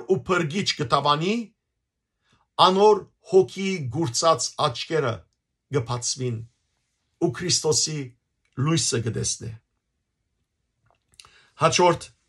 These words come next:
հատվածի մեջ նարեկացին գսե. «Ոչ միայն երկարած ցերքիդ հբումովը, ով բարեգութ Աստված, մերձավոր,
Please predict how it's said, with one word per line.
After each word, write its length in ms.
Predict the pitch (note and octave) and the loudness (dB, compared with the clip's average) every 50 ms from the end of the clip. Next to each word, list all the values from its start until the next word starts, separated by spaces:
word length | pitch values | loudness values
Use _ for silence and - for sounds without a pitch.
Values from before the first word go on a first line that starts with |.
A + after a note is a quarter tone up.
| _ _ _ _ _ _ _ _ - | _ _ _ _ _ _ _ _ -2
հատվածի 460 | B2 B2+ B2+ A#2+ C#3 C3+ B2+ A#2 D3+ | 0 0 2 2 2 0 2 0 -2
մեջ 260 | D#3+ E3 F3 F3+ - - - | -2 -2 -2 -2 -4 -6 -4
նարեկացին 600 | - B2+ C3+ C#3 C#3+ B2+ C#3 C3 - - C#3+ C#3 | -2 0 2 2 4 4 2 2 0 -2 -2 -2
գսե. 220 | B2+ A#2 - - A#2 A#2+ - _ _ _ _ _ _ _ _ _ _ _ _ _ _ _ - | -4 -2 -4 -4 -6 -6 -10 _ _ _ _ _ _ _ _ _ _ _ _ _ _ _ -2
«Ոչ 260 | C3 D#3 A#3+ C4+ - - | 4 6 6 6 6 4
միայն 380 | G#3+ A3+ A#3+ A#3+ A#3 A3 G#3 F#3 D#3 - _ B2 C3+ | 2 4 6 6 8 6 6 4 0 -4 _ -4 0
երկարած 800 | B2+ D#3 F#3+ F#3+ F#3 E3+ D3+ F#3 F#3 F3+ G3 G#3 G3 D#3+ B2 - - - - _ | 4 8 8 8 8 6 6 6 8 10 10 8 8 6 2 -2 -6 -8 -10 _
ցերքիդ 680 | - - - F#3+ F#3 F3+ - - - G#3+ G3+ D3+ - - - | -4 0 4 4 4 2 2 -2 -4 -4 -4 -4 -6 -14 -6
հբումովը, 760 | - - E3+ E3 D3 F3+ F3+ D#3 F#3+ G#3+ G#3+ D#3+ D#3+ C#3+ B2 A#2 - - _ _ _ _ _ _ - | 0 0 2 2 0 0 0 4 6 6 6 6 4 2 0 -2 -6 -16 _ _ _ _ _ _ 6
ով 160 | G#3 A3 A3 F3 - | 6 6 6 6 2
բարեգութ 480 | - F3+ E3 D#3+ D#3 B2 - C#3+ C3 | 2 2 4 4 2 0 -2 -2 -2
Աստված, 580 | C#3+ C3 A#2 - - - C#3+ C#3 B2 A#2 - - - - _ _ - | -2 -2 -2 -6 -6 -2 -2 -2 -2 -2 -6 -12 -14 -16 _ _ -6
մերձավոր, 680 | C3+ D#3+ D#3 C#3+ A#2+ - - C#3 B2+ A#2+ C3+ B2 A#2 | -2 0 0 0 0 0 0 0 0 0 0 -2 -4